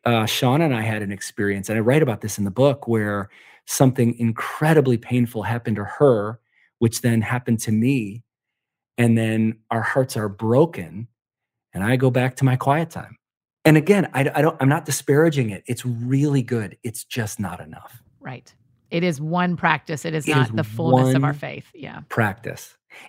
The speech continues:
Speaker 1: And what's that saying? Um, <laughs> when you're a hammer, when you only have a hammer, everything looks like a nail.
Speaker 2: Yeah. <laughs> Oh,
Speaker 1: So,
Speaker 2: wow. That's
Speaker 1: you know,
Speaker 2: really good.
Speaker 1: when you only have a quiet time, everything looks like it's gonna be solved with a quiet time. But here's, here's the problem.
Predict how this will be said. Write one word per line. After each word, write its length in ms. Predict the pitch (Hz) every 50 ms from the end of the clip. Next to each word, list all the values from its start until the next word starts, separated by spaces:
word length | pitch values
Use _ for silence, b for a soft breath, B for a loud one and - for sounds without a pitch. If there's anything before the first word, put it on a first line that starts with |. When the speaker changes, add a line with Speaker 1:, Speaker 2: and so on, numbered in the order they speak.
| B -
Speaker 1:
And 280 | 151 135 135 135 -
what's 220 | 139 156 160 160 -
that 160 | 165 147 143
saying? 580 | - - 147 135 127 127 131 127 131 131 131 -
Um, 540 | - 120 117 113 110 107 104 104 104 101 98 - _ _ _ _ _ _ -
<laughs> 500 | - 117 117 160 170 - _ - _ _ -
when 200 | 131 131 123 120
you're 160 | 123 127 135
a 60 | 123
hammer, 560 | - - 123 120 120 127 127 135 139 135 _ -
when 160 | - 151 151
you 120 | 151 147 139
only 240 | 139 131 143 151
have 120 | 151 139 131
a 60 | 135
hammer, 400 | 117 123 123 117 120 127 131 - -
everything 400 | 120 113 127 123 123 127 120 120
looks 200 | 117 113 - -
like 140 | 117 110 -
a 40 | 113
nail. 360 | 110 107 104 110 127 139 _ _ _ -
Speaker 2:
Yeah. 400 | - 202 214 226 226 240 240 180 -
<laughs> 40 | - 240 - - 254 - -
Oh, 220 | 226 214 214 190
Speaker 1:
So, 60 | 180
Speaker 2:
wow. 320 | 180 185 185 160 156 - 190
That's 180 | 196 196 190
Speaker 1:
you 60 | 165 139
know, 80 | 131
Speaker 2:
really 280 | 131 151 202 202 202 -
good. 200 | - - 147 147
Speaker 1:
when 220 | 156 160 165 170 165
you 200 | 160 160 - - -
only 320 | 160 147 147 165 175 185 175
have 160 | 170 170 175
a 60 | 185
quiet 360 | 180 - 180 180 190 175 170
time, 400 | - - 120 107 104 107 127 135 - - _ _ -
everything 480 | 143 135 147 160 151 160 160 151 139
looks 240 | 135 143 139 - -
like 180 | 143 127 - 135
it's 120 | 135 -
gonna 180 | - 135 131 123
be 80 | 127
solved 340 | 117 - 135 120 120 120 117
with 160 | 131 120 107
a 40 | 117
quiet 280 | - - 127 127 117 -
time. 220 | 120 110 95 - _ _ _ _ _ -
But 120 | 127 120
here's, 460 | - - 139 135 139 143 131 135 - _ _ _
here's 240 | _ - 120 123 117
the 80 | - 117
problem. 400 | - - 113 120 113 95 -